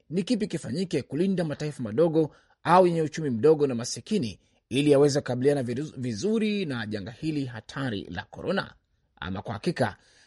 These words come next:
kuna kazi kubwa hapa, kwani nadhani mataifa yote ya dunia yanakabiliwa na mzozo wa kiuchumi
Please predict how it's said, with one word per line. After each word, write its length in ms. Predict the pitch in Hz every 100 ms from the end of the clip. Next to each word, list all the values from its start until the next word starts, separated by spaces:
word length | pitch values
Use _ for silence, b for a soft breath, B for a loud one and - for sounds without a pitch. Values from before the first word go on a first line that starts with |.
| b
kuna 180 | 98 104
kazi 240 | 120 113
kubwa 200 | 139 120
hapa, 200 | 98 110
kwani 760 | - 92 98 95 92 82 71 -
nadhani 680 | 113 151 175 196 175 160
mataifa 380 | 151 143 151 -
yote 300 | 165 269 -
ya 60 | 135
dunia 280 | 127 151 131
yanakabiliwa 640 | 113 117 110 120 127 104
na 100 | 95
mzozo 260 | 101 104
wa 60 | 92
kiuchumi 520 | - - 190 180 117